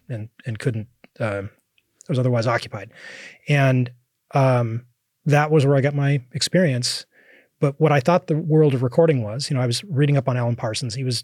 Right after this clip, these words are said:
he's still my idol. Um, reading up on his production techniques and the equipment that he used and, and whatnot. And I was, I would listen to his recordings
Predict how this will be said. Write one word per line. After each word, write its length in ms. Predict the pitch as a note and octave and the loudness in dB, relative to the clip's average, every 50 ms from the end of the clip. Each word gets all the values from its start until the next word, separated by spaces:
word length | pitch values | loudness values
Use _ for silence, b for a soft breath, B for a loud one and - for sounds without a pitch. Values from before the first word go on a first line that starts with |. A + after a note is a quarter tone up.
| - _ | -10 _
he's 280 | C#3 D3+ C#3+ A#2+ - - _ | -4 -4 -4 -4 -6 -8 _
still 200 | - - F3+ D#3 | 0 2 2 2
my 180 | B2+ G#2 G2+ | 2 -2 -8
idol. 220 | G#2 G2 - - B B B B B B B B B B - | -14 -16 -16 -18 B B B B B B B B B B -4
Um, 360 | C3+ B2+ B2+ B2 B2 B2 B2 - _ _ _ _ _ _ _ _ _ _ _ _ _ _ - - _ | -2 0 2 2 2 0 -2 -4 _ _ _ _ _ _ _ _ _ _ _ _ _ _ -14 -2 _
reading 200 | F3 F3+ F3 F3 | 2 4 6 4
up 140 | F3 - - | 4 4 4
on 80 | D3+ | 2
his 440 | C3+ B2+ E3 D#3 D3+ C3 - - - _ _ _ | 4 4 4 4 4 2 -2 -8 -10 _ _ _
production 360 | - E3+ D3+ C3 - - D3 | 0 0 0 2 0 -2 -2
techniques 500 | - D3+ C3+ - C3+ B2+ C3+ D#3 - - | -2 -2 -4 -2 -2 -2 -2 -2 -4 -6
and 240 | C#3 B2+ B2+ B2+ A#2+ | -4 -4 -4 -2 -2
the 60 | C3 C3 | -4 -4
equipment 320 | - D#3+ D3 - C3 B2 | -6 -6 -4 -4 -2 -2
that 80 | D3+ C3 | -2 -2
he 60 | C3+ | -2
used 400 | A#2+ A#2 A#2 A#2+ B2 B2 - C#3 | -2 0 0 -2 -2 -2 -2 -4
and, 180 | B2+ B2 B2 B2 - | -2 -2 -4 -6 -6
and 140 | - C3 A#2+ | -6 -4 -4
whatnot. 340 | A#2 A#2 - A#2+ A2+ A#2+ - | -4 -6 -6 -6 -6 -6 -4
And 80 | C3+ B2 | -2 -2
I 60 | B2 | -2
was, 220 | A#2+ A#2 - - - - | -2 -2 -4 -8 -6 -2
I 60 | - | -2
would 160 | C3+ C3+ A2+ B2+ | -2 -2 -2 0
listen 480 | B2 C3 D#3 E3 - - E3 D3+ C#3+ | 2 4 4 4 4 2 2 2 2
to 220 | C3 - - D3 C#3 | 2 2 2 2 2
his 220 | A#2+ C3+ B2+ A2+ | 2 0 0 0
recordings 600 | B2+ A#2+ - D#3 D3+ D3+ C#3 A#2+ A#2 A#2 - - | -4 -2 0 2 2 2 2 0 -2 -4 -6 -10